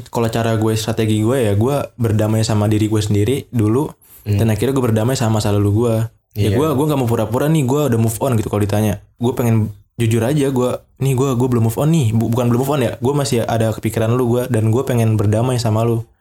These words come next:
Speaker 1: Gua pengen melanjuti lagi gitu, gua nggak mau terus-terusan stuck gitu.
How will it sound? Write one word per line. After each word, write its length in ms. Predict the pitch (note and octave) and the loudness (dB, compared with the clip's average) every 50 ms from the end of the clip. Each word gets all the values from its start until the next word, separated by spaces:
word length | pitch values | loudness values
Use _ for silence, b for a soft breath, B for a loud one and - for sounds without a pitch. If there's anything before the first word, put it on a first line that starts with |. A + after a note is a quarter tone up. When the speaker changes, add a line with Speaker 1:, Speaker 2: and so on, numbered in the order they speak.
| b b b b b | b b b b b
Speaker 1:
Gua 120 | - B2+ | -6 -4
pengen 200 | C3 C3+ C3 C3 | -2 0 0 0
melanjuti 320 | C3 B2+ B2 B2 B2 A#2+ B2 | 0 0 0 0 0 0 0
lagi 260 | A#2 A#2 B2 C3 C3+ | 0 0 0 0 0
gitu, 220 | A#2+ A2+ A2 G#2+ G#2+ | 0 0 0 0 0
gua 140 | G#2+ A#2+ A#2+ | 0 0 0
nggak 140 | A#2 A#2 | 2 2
mau 200 | A2+ A2 G#2+ - - | 2 0 0 -2 -4
terus-terusan 640 | - - A#2+ A2 - - A#2 A2+ G#2+ - A2+ G#2+ | -6 -4 -4 -2 -2 -2 -2 -2 -2 0 0 0
stuck 440 | G#2+ A2 - - - C3+ C3 - - | -2 -2 -4 -6 -6 -6 -6 -6 -8
gitu. 260 | - A2+ - - - | -8 -10 -8 -8 -10